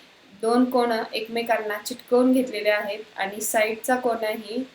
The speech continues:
त्याच दोन्ही कोणासोबत जोडून घ्यायचा आहे. म्हणजेच आपल्याला चारही कोणे एका ठिकाणी आणून व्यवस्थित असं चिटकवून घ्यायचं आहे. अशा पद्धतीने तुम्ही बघू शकता मी कशा प्रकारे जोडलेले आहे.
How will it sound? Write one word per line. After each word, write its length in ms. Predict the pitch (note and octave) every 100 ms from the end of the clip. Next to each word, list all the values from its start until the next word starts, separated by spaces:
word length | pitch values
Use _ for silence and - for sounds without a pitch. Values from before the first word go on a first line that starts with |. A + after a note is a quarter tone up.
| -
त्याच 280 | A3 B3+ -
दोन्ही 260 | A3 A3
कोणासोबत 920 | A3 A3 G#3+ G#3+ G#3+ G#3+ G3 A3 - -
जोडून 340 | A3 A3 C4
घ्यायचा 360 | B3+ G3+ - G3+
आहे. 320 | G3+ G3+ G#3+ C4+ - - - -
म्हणजेच 540 | A3 A3+ A3 B3+ - - - -
आपल्याला 420 | G3+ A#3 A3 A3+
चारही 380 | A3+ A#3 A3+ C4
कोणे 280 | C4 A3+ A3
एका 360 | - A3 A3 C4
ठिकाणी 420 | C4 A3+ G#3+ A3
आणून 380 | D#4 G3+ A3+ A#3+
व्यवस्थित 540 | A3+ A3 A3 - C4 A#3+
असं 320 | G3+ - B3 C4+
चिटकवून 560 | - A#3 - A#3 B3 C4+
घ्यायचं 360 | C4 G#3 - G#3
आहे. 340 | G#3 G3+ G#3+ C4+ _ _ _ _ _
अशा 240 | G#3 - B3
पद्धतीने 640 | B3 - G#3+ A3 G#3+ B3
तुम्ही 280 | B3+ A3+ A3
बघू 260 | G#3+ G#3+
शकता 440 | B3 A3+ - G3+ A3
मी 140 | A3+
कशा 260 | A3 A3 B3
प्रकारे 440 | A#3 - G3+ G3+
जोडलेले 420 | G3+ G#3 G#3 G3+
आहे. 400 | G3+ G#3+ G3 G#3+